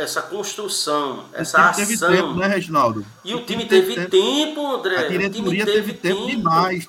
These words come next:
Speaker 2: Tanto lá atrás, em novembro, quando formou esse time, como agora no Pernambucano. E outro detalhe, outro detalhe só pra ratificar o que você tá falando. Vamos sempre lembrar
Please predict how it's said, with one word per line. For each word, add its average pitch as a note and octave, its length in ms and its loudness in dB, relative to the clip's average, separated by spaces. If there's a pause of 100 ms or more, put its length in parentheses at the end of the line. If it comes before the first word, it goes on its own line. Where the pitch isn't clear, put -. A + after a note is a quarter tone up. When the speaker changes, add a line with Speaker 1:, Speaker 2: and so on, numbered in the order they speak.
(140)
Speaker 2:
Tanto C4+ 400 2
lá A3 140 4
atrás, E3 400 0
em E3+ 40 -4
novembro, E3 680 -2 (320)
quando E3+ 220 -4
formou E3+ 440 -4
esse F3+ 200 -8
time, F#3 500 -8 (400)
como A#3 180 -4
agora G#3+ 320 -4
no G#3+ 120 -8
Pernambucano. G#3+ 580 -8
E F#3+ 100 -6
outro A3+ 200 -2
detalhe, D3+ 560 -4
outro F3 240 -8
detalhe E3 200 -10
só F3+ 160 -6
pra G3 380 -4 (320)
ratificar F3 520 -4
o - 20 -6
que F3 60 -14
você E3+ 180 -10
tá F3 120 -8
falando. C3+ 420 -6 (100)
Vamos G#3+ 360 -6
sempre A#3+ 380 -6
lembrar A2+ 560 -6